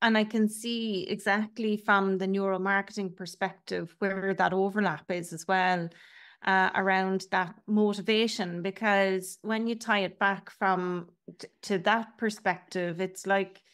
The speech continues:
it, it's what's gonna drive people to take that action. And that, that is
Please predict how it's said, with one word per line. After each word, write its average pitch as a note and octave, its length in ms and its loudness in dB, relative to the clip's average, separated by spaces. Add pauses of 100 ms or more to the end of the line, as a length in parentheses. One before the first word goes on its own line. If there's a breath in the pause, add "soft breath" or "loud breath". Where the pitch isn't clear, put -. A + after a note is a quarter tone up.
(320 soft breath)
it, G#3+ 220 0
it's G#3 160 -10
what's B3 200 2
gonna A#3 180 2
drive G#3 460 2
people G3 460 0
to F3+ 120 -8
take F#3 360 -4
that F3 180 2
action. F#3+ 560 -2
And F#3+ 320 -2
that, A3+ 400 2 (540 soft breath)
that C#4 220 2
is C#4+ 300 -4